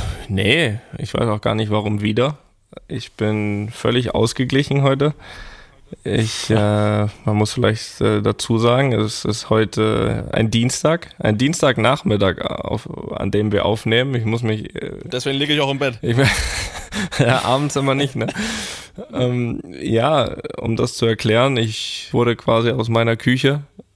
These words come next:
Speaker 1: äh, verscheucht, weil da ist jetzt am Nachmittag natürlich noch der Koch am Werkeln. Deswegen, äh, musste ich mir, äh, Unterschlupf suchen.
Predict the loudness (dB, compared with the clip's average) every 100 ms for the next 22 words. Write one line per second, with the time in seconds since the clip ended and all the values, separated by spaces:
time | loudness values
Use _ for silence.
0 | -6 -4 0 0 2 2 2 -2 -6 0
1 | 0 0 -2 -2 0 0 0 0 0 2
2 | 2 2 2 2 2 0 0 0 0 0
3 | -2 0 2 2 4 4 4 2 0 -4
4 | -14 -14 -16 -16 -20 -20 _ _ -4 0
5 | 2 4 4 4 2 2 2 2 2 2
6 | 2 2 2 0 0 -2 -2 -6 -6 -4
7 | -4 -2 -2 -2 0 2 2 2 -2 0
8 | 2 2 2 0